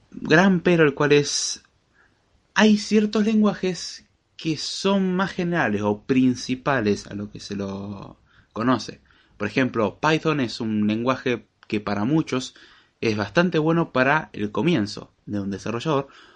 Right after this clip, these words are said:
por el hecho de que es bastante simple, es muy legible, es como leer pseudocódigo, básicamente estamos leyendo pseudocódigo,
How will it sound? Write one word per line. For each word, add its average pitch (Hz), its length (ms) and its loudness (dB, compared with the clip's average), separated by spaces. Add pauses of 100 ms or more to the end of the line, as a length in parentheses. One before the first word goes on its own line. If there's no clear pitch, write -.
(200)
por 254 140 4
el 247 60 4
hecho 233 200 0
de 208 120 0
que 160 100 0
es 127 60 0
bastante 139 340 -4
simple, 151 840 0
es 101 220 -8
muy 127 320 4
legible, 107 720 0
es 101 100 -8
como 98 260 -4
leer 104 280 -2
pseudocódigo, 104 800 -4
básicamente 107 480 -4
estamos 104 260 -2
leyendo 104 260 -4
pseudocódigo, 120 640 -4